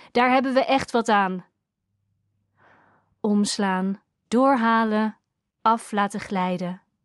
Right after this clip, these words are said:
insteken. Hou er toch mee op,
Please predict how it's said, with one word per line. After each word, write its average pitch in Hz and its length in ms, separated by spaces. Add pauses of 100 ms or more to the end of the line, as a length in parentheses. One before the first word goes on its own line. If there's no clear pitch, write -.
insteken. 185 920 (1500)
Hou 302 320
er 269 100
toch 233 240
mee 208 200
op, 190 180